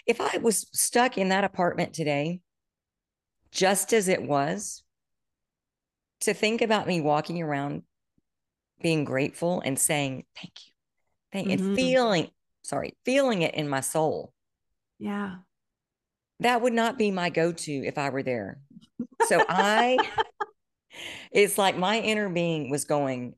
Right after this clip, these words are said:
Speaker 1: "Give thanks." I don't know what they were saying to me, but f-, for some reason I was listening, and I'm very, very grateful. But we
Speaker 2: Mm-hmm.
Speaker 1: were talking about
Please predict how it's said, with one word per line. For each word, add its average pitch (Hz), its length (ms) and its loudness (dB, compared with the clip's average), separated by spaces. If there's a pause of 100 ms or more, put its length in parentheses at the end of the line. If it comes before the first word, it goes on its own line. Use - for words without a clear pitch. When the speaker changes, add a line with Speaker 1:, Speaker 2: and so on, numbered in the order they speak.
(120)
Speaker 1:
"Give 135 180 -6
thanks." 139 300 -2
I 151 140 4
don't 214 120 0
know 160 120 4
what 151 180 2
they 139 120 2
were 123 100 -6
saying 135 320 -2
to 120 60 -8
me, 104 180 -10 (360)
but 226 160 4
f-, - 240 -20 (540)
for 233 160 2
some 269 260 2
reason 254 320 2
I 185 100 0
was 165 160 -4
listening, 165 380 -2
and 139 80 -2
I'm 139 200 -4
very, 139 260 -2
very 104 220 -8
grateful. - 420 -6 (480)
But 180 320 2
we 220 160 4
Speaker 2:
Mm-hmm. 240 60 2
Speaker 1:
were 226 60 -8 (100)
talking 156 320 0
about 123 340 -2